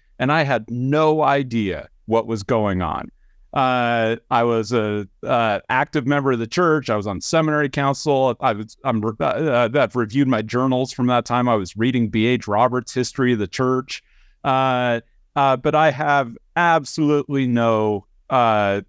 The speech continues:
uh, memory and had no concept of the time that anything was, was happening. I, I lived my life blithely, um, uh, just, just moving along with the, the current of things. Uh, it wasn't for another five years,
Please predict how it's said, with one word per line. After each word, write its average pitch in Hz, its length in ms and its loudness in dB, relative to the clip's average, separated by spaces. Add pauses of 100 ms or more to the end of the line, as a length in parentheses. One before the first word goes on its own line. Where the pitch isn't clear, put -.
(460)
uh, 110 400 2
memory 127 640 2
and 120 120 -4
had 113 200 0
no 135 260 2
concept 120 540 -2
of 107 80 -4
the 98 60 -8
time 98 300 0
that 101 140 -4
anything 107 500 0
was, 90 400 -4
was 104 140 -2
happening. 92 440 -2
I, 107 160 2
I 117 220 0
lived 110 340 -2
my 117 240 0
life 107 340 -2
blithely, 95 880 0 (460)
um, 107 680 0 (140)
uh, 110 440 0
just, - 400 -10
just 110 200 -4
moving 117 300 2
along 104 440 2
with 98 300 -4
the, 104 240 0
the 113 100 -2
current 107 380 0
of 95 100 -2
things. 95 480 -2 (380)
Uh, 131 260 2
it 139 80 0
wasn't 165 380 0
for 170 120 0
another 151 260 2
five 139 400 0
years, 139 720 -2